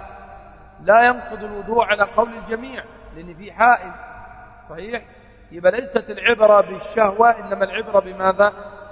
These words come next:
بمسه على الحقيقة. خلاص انتهى. طيب، آخر مسألة معنا والمسألة العاشرة، اشتراط النية،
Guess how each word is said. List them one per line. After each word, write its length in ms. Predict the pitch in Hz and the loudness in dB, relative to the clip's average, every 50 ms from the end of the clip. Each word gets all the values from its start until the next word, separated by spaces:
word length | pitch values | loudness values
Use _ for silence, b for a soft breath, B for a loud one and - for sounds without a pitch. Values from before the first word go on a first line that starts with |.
| - 156 | -16 -14
بمسه 520 | 180 190 196 233 226 - - - 185 165 | -14 -8 -6 -6 -6 -6 -8 -16 -12 -10
على 180 | 156 160 165 156 | -8 -8 -8 -8
الحقيقة. 420 | 139 - 147 135 - 131 117 - - - - - - - - - - _ _ - _ - 160 165 131 - - - _ _ _ _ - - - - - - - - - - - | -10 -12 -16 -20 -20 -20 -20 -20 -20 -20 -20 -20 -20 -20 -20 -20 -20 _ _ -20 _ -20 -20 -20 -20 -20 -20 -20 _ _ _ _ -20 -20 -20 -20 -20 -20 -20 -20 -20 -20 -20
خلاص 300 | - 160 175 180 170 - | -12 -8 -8 -8 -8 -10
انتهى. 420 | 170 151 - 151 147 151 170 190 - - - - - - - - - - - - | -20 -20 -20 -16 -12 -10 -10 -10 -10 -12 -20 -20 -20 -20 -20 -20 -20 -14 -4 -2
طيب، 180 | 190 190 190 185 | -2 -2 0 2
آخر 340 | 202 240 240 233 214 220 220 | 4 4 4 4 2 -4 -4
مسألة 400 | 220 226 226 - 220 214 208 208 | -2 -2 -2 0 2 2 2 4
معنا 280 | 214 214 208 220 208 | 4 4 4 4 4
والمسألة 440 | 202 202 196 196 202 202 - 202 202 | 4 4 4 2 0 0 2 2 2
العاشرة، 640 | 196 185 190 202 185 - 202 202 202 214 233 226 - - - - - - - - - - | 2 4 4 2 2 2 2 4 6 6 6 4 2 -2 -14 -16 -16 -16 -18 -18 -18 -16
اشتراط 560 | 202 - - - 208 202 214 220 214 208 214 | -16 -16 -8 -4 0 4 6 6 6 4 2
النية، 600 | 214 208 202 208 214 214 208 196 202 220 220 - | -4 -14 -12 -12 -12 -12 -6 0 2 4 4 2